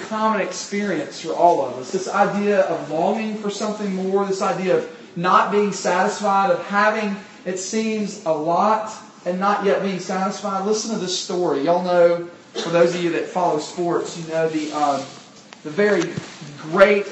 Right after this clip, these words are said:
and good quarterback. I mean, he is amazing. Tom Brady. He's the quarterback for the New England Patriots. And several years ago, when he was thirty years old, I think this is back in two thousand five, so it's been ten years. I cannot believe that man is forty and still going strong. Unbelievable.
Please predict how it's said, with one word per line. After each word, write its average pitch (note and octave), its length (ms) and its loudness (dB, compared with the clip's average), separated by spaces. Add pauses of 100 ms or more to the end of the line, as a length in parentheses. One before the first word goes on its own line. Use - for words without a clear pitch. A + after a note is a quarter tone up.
and E3+ 220 -4
good E3+ 400 2
quarterback. D3 480 0
I D3 40 -4
mean, D#3 100 -4
he F3 80 -2
is D3 140 -6
amazing. C#3+ 560 -4
Tom D#3+ 360 -2
Brady. C#3 460 -2 (340)
He's E3+ 140 -4
the E3 60 -4
quarterback E3 600 2
for D#3 160 -8
the C#3+ 280 0
New F3 100 -2
England D3+ 260 -6
Patriots. E3+ 640 -4 (1000)
And F#3+ 100 -2
several C4+ 460 4
years G#3 280 2
ago, C#3+ 360 2
when E3+ 80 0
he F#3 80 -2
was - 180 -6
thirty G3+ 320 0
years E3 300 -2
old, D3+ 220 0
I C3+ 40 -2
think G3 140 -6
this - 120 -10
is E3 60 -12
back D#3+ 180 0
in D3+ 80 -10
two F3+ 120 -6
thousand C#3 440 -4
five, C3 320 -4
so C#3+ 60 -12
it's D3+ 80 -14
been F3 160 -10
ten D3+ 240 -10
years. C3 220 -10
I C3+ 80 -10
cannot E3+ 280 -8
believe C3 180 -8
that B2 120 -10
man B2 140 -12
is A2+ 100 -16
forty B2 300 -14
and A2 100 -16
still - 180 -16
going A#2+ 200 -14
strong. A#2+ 400 -16
Unbelievable. B2+ 520 -8